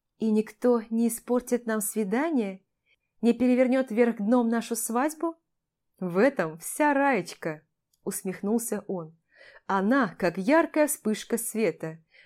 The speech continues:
мелькнула и растворилась в закате". "Что ж,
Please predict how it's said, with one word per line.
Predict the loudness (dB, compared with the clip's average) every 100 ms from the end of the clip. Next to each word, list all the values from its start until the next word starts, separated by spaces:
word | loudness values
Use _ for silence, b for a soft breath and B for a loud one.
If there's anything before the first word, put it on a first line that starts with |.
| b
мелькнула | 2 2 2 2 2 0 -2 -8 -4
и | -2
растворилась | -2 -2 0 2 2 0
в | -2
закате". | -6 -6 -4 -6 -6 -14 -18 _ _ b b b b b
"Что | -20 -4 0 0
ж, | -4 -20